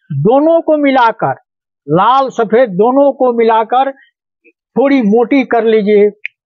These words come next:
और इस दोनों जड़ को एक में करके इसको बांध लें। और बांधने के बाद आप इसको गले में धारण कर सकते हैं, अपना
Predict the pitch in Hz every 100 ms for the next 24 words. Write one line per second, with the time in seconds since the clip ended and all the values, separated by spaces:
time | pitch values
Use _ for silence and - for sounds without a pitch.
0 | _ - 240 262 285 277 226 160 226 269
1 | 311 330 214 269 269 214 160 113 _ _
2 | _ _ _ _ _ _ 220 302 302 269
3 | 254 254 262 247 285 277 - 269 190 190
4 | 190 147 131 107 _ _ _ _ _ _
5 | 202 208 170 233 240 226 285 285 262 226
6 | 214 170 - - _ _ _ _ _ _
7 | _ _ _ _ _ _ _ _ _ _
8 | - 190 240 254 247 - 262 190 202 240
9 | 247 247 175 180 220 214 220 202 214 -
10 | 214 208 190 208 - _ 180 185 208 233
11 | 233 226